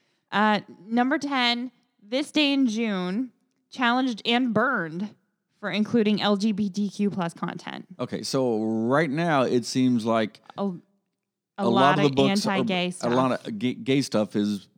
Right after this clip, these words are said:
Speaker 2: what is causing books to be banned right now.
Speaker 1: Mm-hmm.
Speaker 2: So is there a gay organization that is, like, they're leading the front to, to have these books banned? No, no, no. It's the other
Speaker 1: It's
Speaker 2: way.
Speaker 1: anti-gay.
Speaker 2: It, it's anti-gay. It's the other way around.
Speaker 1: Yeah, so I would
Speaker 2: Okay.
Speaker 1: imagine probably some religious organizations.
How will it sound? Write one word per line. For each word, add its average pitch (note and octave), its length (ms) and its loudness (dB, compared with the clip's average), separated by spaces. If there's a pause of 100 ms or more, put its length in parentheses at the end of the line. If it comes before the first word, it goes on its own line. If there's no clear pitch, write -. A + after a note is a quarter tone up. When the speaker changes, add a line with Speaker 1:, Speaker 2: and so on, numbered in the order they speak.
(140)
Speaker 2:
what A2+ 280 0
is G#2 220 -2
causing G#2+ 380 0
books G2 200 0
to F#2+ 80 -8
be F#2 140 0
banned E2+ 280 -2
right - 140 2
now. - 200 0
Speaker 1:
Mm-hmm. G#2+ 100 0
Speaker 2:
So B2+ 180 6
is C3 240 4
there A#2+ 240 4
a A2+ 160 2
gay A#2+ 300 0
organization A#2+ 760 2
that G#2+ 200 2
is, G2+ 240 0
like, F#2+ 180 -4 (560)
they're B2+ 260 4
leading B2 300 4
the G#2+ 80 2
front A#2+ 380 -2
to, G#2 340 2 (180)
to G#2+ 200 2
have A2 240 0
these A2 180 2
books A2 220 0
banned? D3+ 440 0 (240)
No, D3+ 280 6
no, C#3+ 220 4
no. D3+ 240 6
It's C3 180 2
the C3 120 4
other D3 160 4
Speaker 1:
It's G#2 100 2
Speaker 2:
way. A3+ 120 6
Speaker 1:
anti-gay. G3 720 2
Speaker 2:
It, F3 60 2
it's C#3+ 160 0
anti-gay. G2+ 480 0
It's G#2 120 -6
the A2 120 0
other G#2+ 100 0
way G2 160 4
around. F#2 300 0
Speaker 1:
Yeah, G3 260 0
so F#3 220 0
I G#3 140 4
would A#3 80 4
Speaker 2:
Okay. C#4+ 80 4
Speaker 1:
imagine B3 440 4
probably G#3+ 460 2
some G#3 180 -2
religious E3+ 340 -2
organizations. E3+ 920 -6